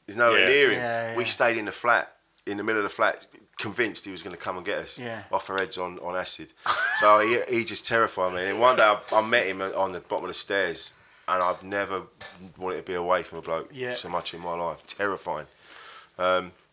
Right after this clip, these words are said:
Speaker 1: I tell you, I did. I, I, I remember doing a gig,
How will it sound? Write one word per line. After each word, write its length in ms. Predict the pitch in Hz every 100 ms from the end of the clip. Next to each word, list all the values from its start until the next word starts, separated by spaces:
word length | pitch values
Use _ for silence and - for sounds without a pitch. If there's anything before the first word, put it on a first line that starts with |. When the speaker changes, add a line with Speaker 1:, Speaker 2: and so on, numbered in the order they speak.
| _ -
Speaker 1:
I 60 |
tell 160 | - 226
you, 60 |
I 80 | 160
did. 260 | 160 226 202
I, 120 | 170
I, 220 | 135 147 165 -
I 60 |
remember 480 | 165 156 113 104 110 - - _ _
doing 200 | 139 151
a 60 | 147
gig, 420 | - 156 147